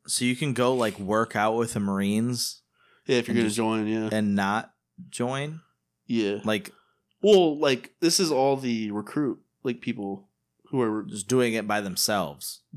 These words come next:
Speaker 2: w-, you would go twice a week, s-, Wednesday and Saturday, with
Speaker 1: That's
Speaker 2: the people who are gonna join
Speaker 1: Yeah.
Speaker 2: to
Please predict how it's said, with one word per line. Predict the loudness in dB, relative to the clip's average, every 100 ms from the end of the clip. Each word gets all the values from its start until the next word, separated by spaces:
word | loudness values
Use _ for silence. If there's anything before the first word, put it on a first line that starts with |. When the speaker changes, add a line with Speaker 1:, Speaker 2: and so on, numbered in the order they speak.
| -16 -14
Speaker 2:
w-, | -16 -14 -10
you | 0 2
would | 4
go | 4 4
twice | 2 0 0 0 -2
a |
week, | -4 -6 -10 -20 _ _ _ _ -20
s-, | -10 -8 -8 -10 -14 -12
Wednesday | -2 0 0 0 0
and | -2 -4 -6
Saturday, | -2 0 0 -4 -4 -6 -8 _ -20 _ _ _ _ _ _ _ -20 -20 _ _ _ _ _ _
with | -2 -2
Speaker 1:
That's | 0
Speaker 2:
the | -2
people | 0 -2 -4
who | -2
are | -2 0
gonna | -2 -2
join | -2 -2 -2 -6 -4
Speaker 1:
Yeah. | -2 -2 -4 -12 -6
Speaker 2:
to | -2 0 0 -2 -6